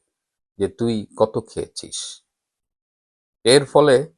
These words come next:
ঢাকার বন্ধু আসলে খুব মাইন্ড করছে, কারণ সে তারেক রহমানের এত ঘনিষ্ঠ। তো তারেক বলছে, "মাইন্ড করার কিছু নাই, সবাই তো টাকা খেয়েই সুপারিশ করে।" তো এই লেভেলের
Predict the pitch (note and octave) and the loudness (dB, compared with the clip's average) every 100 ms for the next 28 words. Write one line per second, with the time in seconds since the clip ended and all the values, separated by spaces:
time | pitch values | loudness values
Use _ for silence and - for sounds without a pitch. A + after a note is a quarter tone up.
0 | _ _ _ - F2+ A#2+ - C3 A2 A#2+ | _ _ _ -12 2 2 6 2 4 0
1 | A#2+ B2+ - B2 - - - D#2 C#2+ - | 0 -2 -2 -6 -4 -6 -6 -6 -6 -10
2 | C#2+ - - - F2 G2+ - B2+ B2 C3 | -20 -18 -14 -6 -4 -4 -8 -2 0 0
3 | A#2 B2+ C3 B2+ G#2 - G#2 G#2 G#2+ G2 | -2 -4 -2 -2 -2 -2 -10 -10 -10 -12
4 | - - - _ _ _ _ _ _ B2 | -14 -18 -18 _ _ _ _ _ _ -2
5 | B2+ D#3+ F3 E3 E3 C#3+ A#2+ C#3+ C3+ C#3+ | 6 8 8 2 0 4 4 2 0 0
6 | C3+ - - - E2+ - - _ _ A#2 | 0 -4 -16 -14 -12 -12 -14 _ _ 2
7 | B2 B2 C3 - A2 - F#2 B2 A#2+ - | 2 2 0 2 2 2 -2 -4 -6 -10
8 | F#2+ D#2+ - - - - _ _ _ _ | -12 -12 -14 -12 -12 -12 _ _ _ _
9 | _ _ _ _ _ _ _ A2 - _ | _ _ _ _ _ _ _ -10 -10 _
10 | _ _ _ _ - E3 F#3+ F#3+ D3 C3+ | _ _ _ _ 4 8 8 8 4 6
11 | C3+ D#3+ D#3+ D#3 G#2 | 6 6 8 8 6